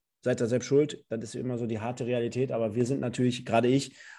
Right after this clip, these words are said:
auch noch mit älteren, erfolgreicheren Zeiten damals aufgewachsen. Damals, äh, du sprachst grad die Grotenburg an, äh, so Leute wie Friedhelm Funkel, da legendär zum Trainer geworden, auch als Spieler früher dort mit seinem, mit seinem Bruder Wolfgang, glaub ich.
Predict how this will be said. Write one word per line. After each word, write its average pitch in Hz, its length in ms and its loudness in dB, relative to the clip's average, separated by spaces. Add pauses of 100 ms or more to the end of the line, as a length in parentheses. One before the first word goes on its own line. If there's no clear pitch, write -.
auch 120 120 8
noch 131 160 8
mit 123 160 6
älteren, 135 420 2
erfolgreicheren 123 880 2
Zeiten 131 480 0
damals 123 340 -2
aufgewachsen. 127 840 0
Damals, 123 420 -2
äh, 123 160 -2
du 120 140 0
sprachst - 360 -6
grad 113 200 -4
die 110 80 0
Grotenburg 127 480 2
an, 123 320 0
äh, 117 320 -2 (360)
so - 120 -4
Leute 123 400 4
wie 120 260 4
Friedhelm 123 400 -2
Funkel, 131 500 2
da 120 360 0
legendär 123 560 0
zum 123 180 -4
Trainer 123 640 -2
geworden, 120 600 6
auch 117 280 -2
als 113 100 0
Spieler 123 380 4
früher 123 280 2
dort 120 220 -2
mit 110 160 -6
seinem, 113 420 -2
mit 113 120 -4
seinem 117 180 0
Bruder 110 400 2
Wolfgang, 123 380 0
glaub 123 160 0
ich. - 200 -8